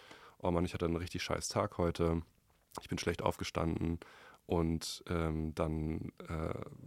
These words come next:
hatte ich schon keine Kraft morgens.“ Und dann versuche ich das zu verstehen, wie es dir damit ging heute und versuche das dann in meinen Worten wiederzugeben, so,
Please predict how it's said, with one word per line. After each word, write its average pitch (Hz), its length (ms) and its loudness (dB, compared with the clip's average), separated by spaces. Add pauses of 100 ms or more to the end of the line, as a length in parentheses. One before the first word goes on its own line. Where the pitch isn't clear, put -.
(120)
hatte 85 140 -4
ich - 100 -4
schon 80 340 0
keine 87 220 0
Kraft - 260 -4
morgens.“ 82 560 2
Und 82 180 -2
dann 85 140 4
versuche 95 300 0
ich - 80 -8
das - 280 -4 (720)
zu - 120 -8
verstehen, 127 540 2
wie 98 80 2
es - 120 -2
dir 90 100 6
damit 80 280 2
ging 131 320 0
heute 110 320 0
und - 140 -2
versuche - 260 -2
das - 120 -6
dann 80 100 0
in 80 60 2
meinen 95 240 6
Worten 92 240 2
wiederzugeben, 87 440 -2
so, - 200 -4